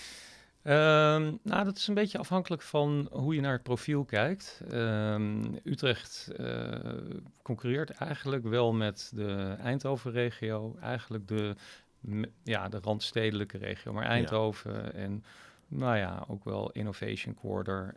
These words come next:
Speaker 1: eh,
Speaker 2: Den Haag.
Speaker 1: ja,
Speaker 2: Ja.
Speaker 1: Den Haag.
Speaker 2: Ja.
Speaker 1: Ja,
Speaker 2: De
Speaker 1: Den
Speaker 2: ra-,
Speaker 1: Haag
Speaker 2: de
Speaker 1: heeft natuurlijk een
Speaker 2: Randstad.
Speaker 1: eigen profiel met, eh, met veel, eh,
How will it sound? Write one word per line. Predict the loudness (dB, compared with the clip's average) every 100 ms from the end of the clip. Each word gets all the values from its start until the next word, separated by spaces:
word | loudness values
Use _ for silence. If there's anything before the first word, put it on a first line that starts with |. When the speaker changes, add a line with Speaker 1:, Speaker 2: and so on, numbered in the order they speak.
| _
Speaker 1:
eh, | -14 -12 -12
Speaker 2:
Den | -4 0
Haag. | 0 0 -2 -4 0
Speaker 1:
ja, |
Speaker 2:
Ja. | 2 4 4 2
Speaker 1:
Den | 0 -2
Haag. | 0 -2 -2
Speaker 2:
Ja. | -4 -8 -14 2
Speaker 1:
Ja, |
Speaker 2:
De | 6
Speaker 1:
Den | 8
Speaker 2:
ra-, | 8
Speaker 1:
Haag | 8
Speaker 2:
de | 6
Speaker 1:
heeft | 6
natuurlijk | 6 6 6
een |
Speaker 2:
Randstad. | 8 8
Speaker 1:
eigen | 8 4 -2
profiel | 2 0 0 2 2 2
met, | 0 -2 -4 -8
eh, | -6 -4 -4
met | -4 -6
veel, | -4 -2 0 -2 -6 -18 -18 -20 -14
eh, | -6 -2 -2 -2 -4 -4